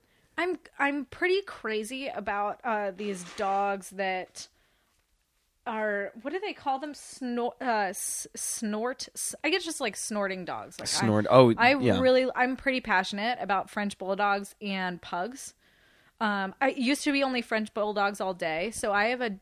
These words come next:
Speaker 1: I have a, <laughs> actually all the way on the right, Ben, there's a book called Frenchie
Speaker 2: Frenchie Kisses.
Speaker 1: Kisses
Speaker 2: I'm gonna grab it.
Speaker 1: that Nick obviously gave me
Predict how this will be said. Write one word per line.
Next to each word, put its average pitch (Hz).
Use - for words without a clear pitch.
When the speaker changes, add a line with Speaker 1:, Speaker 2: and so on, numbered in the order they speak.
Speaker 1:
I 247
have 277
a, 185
<laughs> -
actually 240
all 208
the 240
way 262
on 269
the 226
right, 160
Ben, 226
there's 214
a 214
book 220
called 190
Frenchie 247
Speaker 2:
Frenchie 123
Kisses. 98
Speaker 1:
Kisses -
Speaker 2:
I'm 123
gonna 113
grab 95
it. -
Speaker 1:
that 233
Nick 240
obviously 196
gave 170
me -